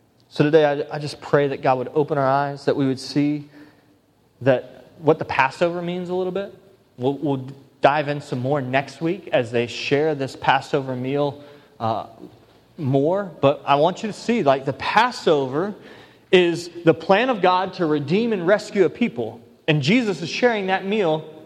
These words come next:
with his disciples, who are a people in need of redemption and rescue. And <laughs> Jesus is the Passover lamb. And we're gonna see that Jesus cares about the plan. He cares about the details. He tells them exactly what they're gonna go find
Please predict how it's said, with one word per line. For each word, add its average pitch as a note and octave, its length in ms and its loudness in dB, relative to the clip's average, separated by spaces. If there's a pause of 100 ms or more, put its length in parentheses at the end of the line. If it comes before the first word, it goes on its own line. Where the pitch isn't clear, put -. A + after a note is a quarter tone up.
(280)
with D#3 140 2
his G#3+ 120 2
disciples, F#3 840 0 (400)
who E3+ 100 6
are D#3+ 120 4
a D#3+ 60 0
people G3 420 2
in E3 260 -2
need F#3+ 300 0
of D3 180 -2
redemption D#3 520 2
and C#3+ 140 -2
rescue. D3+ 440 2
And C#3+ 180 -4
<laughs> - 0 -
Jesus F3 520 2
is E3+ 460 2 (280)
the D3+ 80 2
Passover B2+ 640 0
lamb. G#2 200 -8 (1200)
And C#3+ 60 0
we're F3 80 0
gonna G3 80 -4
see G#3+ 200 -4
that F#3 140 -2
Jesus F3+ 280 -6
cares F#3 280 -4
about C#3+ 260 -2
the C#3+ 60 -12
plan. E3 480 -6
He A#2 120 -10
cares F#3+ 260 -4
about F3 220 -4
the D3+ 80 -4
details. C3 500 -2
He C#3 60 -2
tells G#3+ 400 4
them F3 120 -4
exactly F#3+ 480 -2
what F#3 140 -2
they're F3+ 80 -6
gonna E3 160 -2
go D#3 140 2
find E3 480 -2